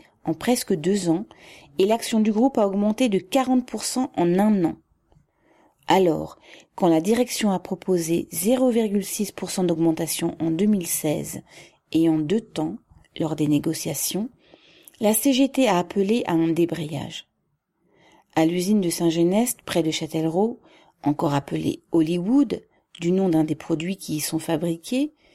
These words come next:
et qui totalise près de deux cents salariés, la quasi-totalité des salariés des équipes du soir et de nuit ont débrayé le huit décembre,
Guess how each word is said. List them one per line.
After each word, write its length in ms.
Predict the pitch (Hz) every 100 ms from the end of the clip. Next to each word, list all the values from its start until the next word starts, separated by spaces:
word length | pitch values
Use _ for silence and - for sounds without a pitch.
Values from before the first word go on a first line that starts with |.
| _ _ -
et 100 | 147
qui 200 | - 151
totalise 500 | 156 156 160 220 214
près 240 | - 175
de 100 | 156
deux 240 | 151 139 180
cents 200 | - 165
salariés, 680 | 160 156 156 156 190 240 - - - - -
la 160 | 190 190
quasi-totalité 920 | - 269 254 247 233 220 208 - 185
des 140 | 190
salariés 480 | - 180 170 170 175
des 220 | 165 160
équipes 280 | 165 - 151
du 140 | 156
soir 360 | - - 170 160
et 100 | 147
de 100 | 147
nuit 420 | 156 156 185 240 _ _ -
ont 100 | 175
débrayé 560 | 170 214 196 185 180 226
le 80 |
huit 240 | 160 180 180
décembre, 640 | 160 - - 160 175 208